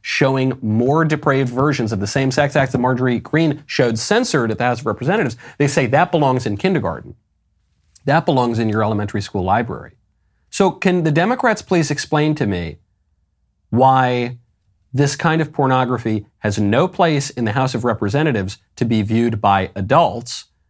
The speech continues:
as a, as a matter of debating national policy and national political scandal, but it does belong in the classroom of five-year-olds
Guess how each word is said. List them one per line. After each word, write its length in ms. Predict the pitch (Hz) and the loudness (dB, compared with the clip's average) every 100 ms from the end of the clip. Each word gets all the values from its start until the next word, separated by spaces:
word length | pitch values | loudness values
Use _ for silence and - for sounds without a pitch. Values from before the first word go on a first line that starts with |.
| _ 117 | _ -4
as 140 | 117 | 0
a, 160 | 120 117 | 0 -2
as 140 | 123 113 | -4 0
a 40 | |
matter 300 | 107 107 107 | 2 2 0
of 100 | 101 | -2
debating 480 | 95 104 98 98 98 - | -2 -2 -2 -2 -4 -6
national 480 | 95 104 107 117 | -2 0 0 -4
policy 580 | 98 110 123 131 - 95 | 0 2 2 0 -2 -6
and 140 | 90 92 | -4 -4
national 400 | 98 104 101 95 | -2 -4 -6 -6
political 300 | 98 90 87 | -6 -6 -6
scandal, 520 | - 220 139 113 - _ _ - | -2 0 0 -4 -12 _ _ 0
but 100 | 131 | 0
it 240 | 131 113 | 0 0
does 300 | 143 160 180 | 2 4 2
belong 640 | - 131 104 95 92 95 101 _ _ | -2 0 0 0 0 -4 -6 _ _
in 120 | 123 120 | -2 -2
the 80 | |
classroom 520 | 107 113 107 - 110 95 | 0 0 0 -2 -2 -2
of 80 | |
five-year-olds 880 | - 110 98 80 76 78 - - - | 0 0 0 -2 -10 -14 -18 -20 -20